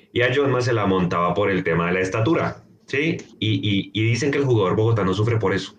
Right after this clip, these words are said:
¿sí? Que, que, que muchas veces la estatura, cuando lo ponen con personas que vienen de otras regiones del país, pues de alguna manera pierden sus oportunidades.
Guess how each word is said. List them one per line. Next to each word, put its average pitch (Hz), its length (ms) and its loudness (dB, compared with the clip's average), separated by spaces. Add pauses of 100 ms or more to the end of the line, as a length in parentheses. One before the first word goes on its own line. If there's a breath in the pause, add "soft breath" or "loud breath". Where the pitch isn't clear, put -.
¿sí? 113 220 -2
Que, 107 180 -2
que, 85 200 -4
que 98 100 -4
muchas 95 360 2
veces 113 280 2
la 117 80 0
estatura, 92 500 0 (300 loud breath)
cuando 101 220 0
lo 95 100 2
ponen 104 320 2
con 117 140 0
personas 90 520 0
que 82 120 -2
vienen 87 180 0
de 113 80 2
otras 110 160 0
regiones 101 320 2
del 110 140 2
país, 117 340 -2
pues 156 200 0
de 98 60 2
alguna 87 300 2
manera 87 340 0
pierden 95 380 0
sus 104 160 -2
oportunidades. 85 840 -2